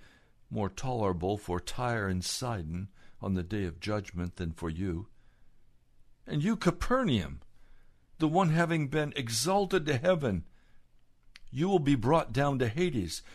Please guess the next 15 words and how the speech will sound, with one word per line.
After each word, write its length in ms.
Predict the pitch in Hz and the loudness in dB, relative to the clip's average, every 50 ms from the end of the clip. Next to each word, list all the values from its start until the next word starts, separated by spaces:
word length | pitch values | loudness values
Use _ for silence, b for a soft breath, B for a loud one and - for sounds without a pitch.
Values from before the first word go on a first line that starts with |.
| B B | B B
For 160 | B 151 151 | B 0 2
if 100 | 131 - | 2 2
the 100 | 135 127 | 2 2
miracles 680 | 113 110 117 139 170 175 170 - - 147 147 131 104 | 2 2 2 2 2 0 0 -2 -2 -2 -2 0 0
were 140 | 113 135 123 | 0 -2 -2
done 300 | 110 90 127 143 151 139 | 0 0 0 0 0 2
in 160 | 120 104 98 | 0 0 0
Sodom, 580 | - - - - 143 139 131 113 95 82 82 92 - B B B B B B B | -2 -2 -2 -2 -2 -2 0 -2 -2 -4 -6 -8 -12 B B B B B B B
the 120 | B 120 113 | B 0 2
one 180 | 123 151 147 | 2 2 2
having 400 | 123 127 139 139 135 143 127 113 | 2 4 2 2 2 2 0 2
been 260 | 101 123 120 113 101 90 | 2 2 2 2 2 2
done 220 | 110 139 147 139 | 2 2 2 4
among 320 | 120 120 127 120 113 107 | 2 4 4 4 4 4
you, 380 | 104 120 135 117 92 78 76 - | 2 2 2 2 2 0 -2 -8